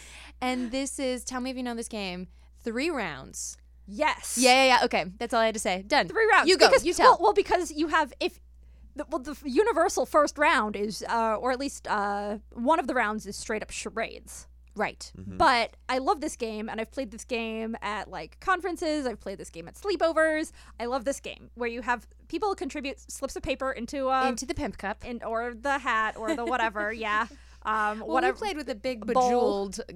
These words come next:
Speaker 1: goblet.
Speaker 2: Gotcha.
Speaker 1: Yeah.
Speaker 2: Some people play with, like, popcorn or salad bowls or whatever,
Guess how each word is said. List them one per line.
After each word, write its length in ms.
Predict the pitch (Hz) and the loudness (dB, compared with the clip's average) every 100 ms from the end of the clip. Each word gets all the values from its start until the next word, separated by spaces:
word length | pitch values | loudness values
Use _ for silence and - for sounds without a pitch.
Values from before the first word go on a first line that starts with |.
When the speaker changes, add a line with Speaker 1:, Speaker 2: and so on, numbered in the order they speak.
| - | -4
Speaker 1:
goblet. 220 | 196 190 | 0 2
Speaker 2:
Gotcha. 580 | 254 247 247 - 220 196 | 2 0 0 -6 -8 -10
Speaker 1:
Yeah. 200 | 185 156 | -12 -10
Speaker 2:
Some 180 | - 269 | -8 -6
people 180 | 208 247 | -6 -6
play 200 | 262 240 | -4 -4
with, 120 | 240 | -4
like, 160 | 233 - | -8 -8
popcorn 380 | 208 - 220 214 | -8 -6 -8 -8
or 60 | |
salad 320 | - 208 202 190 | -8 -8 -8 -8
bowls 300 | 202 208 214 | -8 -8 -10
or 60 | |
whatever, 540 | 202 269 233 202 226 | -8 -6 -6 -8 -10